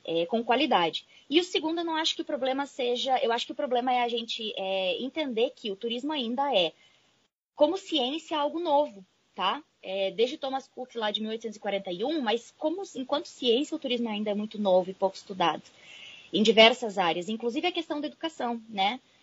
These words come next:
Pra quem tiver mais interesse, eu posso deixar com, com os guris depois também alguns, algumas referências de autores e alguns sites pra, pra, pra vocês lerem sobre essa questão mais específica, mas eu, eu não acredito, eu não vejo hoje,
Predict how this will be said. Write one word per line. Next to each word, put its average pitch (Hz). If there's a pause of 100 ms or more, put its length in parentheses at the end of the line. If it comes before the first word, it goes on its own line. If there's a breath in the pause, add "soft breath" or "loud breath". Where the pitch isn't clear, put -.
Pra 226
quem 302
tiver 320
mais 294
interesse, 233
eu 269
posso 220
deixar 233
com, 240
com 226
os 208
guris 202
depois 202
também 196
alguns, 190
algumas 202
referências 202
de 190
autores 196
e 196
alguns 190
sites 196
pra, 185
pra, 190
pra 190
vocês 185
lerem 202
sobre 190
essa 208
questão 190
mais 175
específica, 233 (460 loud breath)
mas 240
eu, 269
eu 262
não 269
acredito, 277
eu 262
não 320
vejo 262
hoje, 220